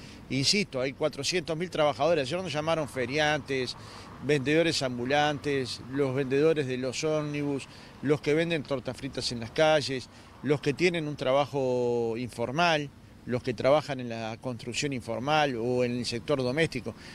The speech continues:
Entonces, lo primero también es que tendríamos que tener responsabilidad. Si nosotros tenemos una trabajadora doméstica en blanco o informal, le tenemos que pagar el salario, a-, aunque le digamos que no venga, porque si tenemos temor a contagiarnos,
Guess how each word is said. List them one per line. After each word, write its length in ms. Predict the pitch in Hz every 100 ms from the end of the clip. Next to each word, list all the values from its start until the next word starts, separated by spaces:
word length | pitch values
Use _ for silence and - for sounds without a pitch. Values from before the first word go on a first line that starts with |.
| -
Entonces, 340 | - 139 143
lo 100 | 151
primero 380 | 135 151 208 214
también 280 | 147 160 185
es 60 |
que 120 | 147
tendríamos 420 | 131 135 165 165 131
que 120 | 131
tener 280 | 131 151 165
responsabilidad. 800 | 190 - 123 123 113 120 135 117 - - -
Si 240 | - 151
nosotros 480 | 160 165 226 254 254
tenemos 380 | - 170 175 151
una 180 | 156 147
trabajadora 560 | 127 123 120 127 147
doméstica 600 | 139 120 139 127 113 117 120 - - - - -
en 200 | 135 127
blanco 600 | 135 139 143 120 135 135 - - - - - -
o 260 | 143 160
informal, 720 | 139 143 - 110 123 139 147 175 - -
le 100 | 131
tenemos 320 | 143 160 170
que 100 | 135
pagar 320 | 120 131 147
el 60 | 131
salario, 580 | - 117 131 147 151 151 -
a-, 80 | - -
aunque 300 | 120 143 139
le 100 | 135
digamos 400 | 139 135 165 170
que 100 | 147
no 120 | 123
venga, 320 | 135 151 117 101
porque 300 | 123 110 120
si 160 | 139
tenemos 420 | 117 143 202 196
temor 280 | - 143 170
a 60 | 156
contagiarnos, 800 | 147 143 131 160 175 151 160